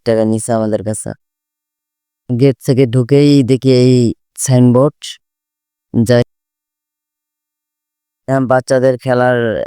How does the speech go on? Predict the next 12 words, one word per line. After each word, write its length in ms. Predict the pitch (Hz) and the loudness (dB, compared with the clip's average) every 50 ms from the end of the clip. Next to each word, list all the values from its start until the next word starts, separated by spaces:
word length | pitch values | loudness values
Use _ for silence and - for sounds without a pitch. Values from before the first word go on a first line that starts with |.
| - - _ _ _ _ _ _ _ | -10 -12 _ _ _ _ _ _ _
জিনিস 420 | - 120 110 120 127 123 127 127 120 - | -10 -6 -2 0 0 0 0 0 -2 -2
এখানে, 400 | 120 120 - 127 120 120 120 123 135 151 160 151 - _ _ _ _ _ _ _ _ _ _ _ _ _ _ _ _ _ _ _ _ _ | -4 -2 -2 -2 -2 0 0 0 0 -2 -4 -6 -10 _ _ _ _ _ _ _ _ _ _ _ _ _ _ _ _ _ _ _ _ _
আহ, 420 | - 98 123 123 123 123 120 120 120 113 | -2 0 0 2 2 2 2 2 0 -2
ঘোড়ার 440 | 98 101 117 120 120 123 123 123 117 101 | -4 -6 -4 -2 0 0 0 0 -2 -4
পিঠে 240 | 101 120 113 123 120 | -6 -8 -6 -6 -6
চড়ে 280 | - - 117 98 120 127 143 156 - _ | -4 -4 -2 0 0 0 0 -2 -6 _
তিরিশ 240 | - 131 - 127 - - | -6 -4 -2 -2 -2 0
টাকা 220 | - 120 120 120 113 | 0 2 2 2 2
করে 180 | 110 120 117 113 | 2 2 0 0
টিকিট 340 | - 117 104 - 113 104 - - - - _ _ _ _ _ _ _ _ _ _ _ - | 0 -2 -2 -2 -4 -4 -6 -10 -20 -20 _ _ _ _ _ _ _ _ _ _ _ -2
একজন 320 | 117 120 110 104 123 123 120 113 | -2 -2 0 0 2 2 2 2
বাচ্চারই। 480 | 113 110 - - - 113 104 101 104 | 0 0 -2 -2 -2 -2 0 0 -4